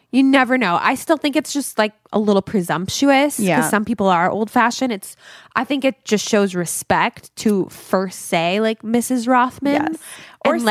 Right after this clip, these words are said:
Speaker 1: let
Speaker 2: "What would you like me to call you?" maybe?
Speaker 1: Yeah, you can ask. But I would just, on the, if you're not sure,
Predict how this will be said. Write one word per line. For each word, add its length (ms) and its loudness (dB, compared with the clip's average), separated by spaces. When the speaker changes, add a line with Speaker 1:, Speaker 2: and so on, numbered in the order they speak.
Speaker 1:
let 80 -2
Speaker 2:
"What 140 2
would 240 -4
you 100 -6
like 240 -4
me 200 -6
to 120 -18
call 260 -8
you?" 180 -12
maybe? 500 -12
Speaker 1:
Yeah, 140 2
you 160 0
can 120 -2
ask. 420 -2
But 200 2
I 120 2
would 120 -2
just, 340 -4
on 140 0
the, 180 0
if 80 -4
you're 140 -2
not 240 0
sure, 540 0